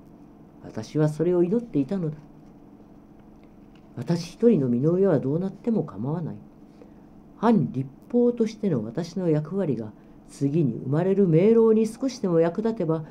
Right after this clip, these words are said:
それで私は死んでもいいと思っていた。誰も笑って本当にしないかもしれないが、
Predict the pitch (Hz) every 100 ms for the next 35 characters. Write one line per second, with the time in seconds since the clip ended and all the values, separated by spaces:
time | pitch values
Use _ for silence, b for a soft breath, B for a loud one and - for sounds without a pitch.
0 | B - 123 147 196 226 143 117 156 -
1 | 196 202 127 160 196 240 156 190 240 143
2 | 139 202 233 - 113 - - - - -
3 | - - - - - - - - - -
4 | - - - - - 143 117 113 127 151
5 | 123 127 139 185 156 135 151 180 202 202
6 | 156 196 160 101 - 104 120 147 120